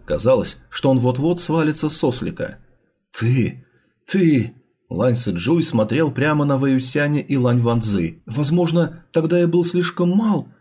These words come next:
и очень многое помню урывками, но я могу быть уверен, что когда-то носил фамилию Вэнь". Вэй Сянь дрожащим голосом произнёс: "Твоя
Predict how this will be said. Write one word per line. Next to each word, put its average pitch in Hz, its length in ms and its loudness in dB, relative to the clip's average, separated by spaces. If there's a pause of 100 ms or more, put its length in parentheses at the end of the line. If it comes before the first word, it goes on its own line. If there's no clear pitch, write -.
(140)
и 143 60 -2
очень 170 280 2
многое 180 360 2
помню 175 360 2
урывками, 196 440 2
но 170 240 0 (300)
я 113 200 -2
могу 165 220 2
быть 160 220 0
уверен, 139 420 2 (140)
что - 180 -6
когда-то 165 600 -2 (120)
носил 175 380 0
фамилию 170 540 2
Вэнь". 131 480 0 (580)
Вэй 107 340 0
Сянь 160 480 0 (120)
дрожащим 139 640 0
голосом 151 400 -2
произнёс: 143 600 -2 (580)
"Твоя 113 520 -4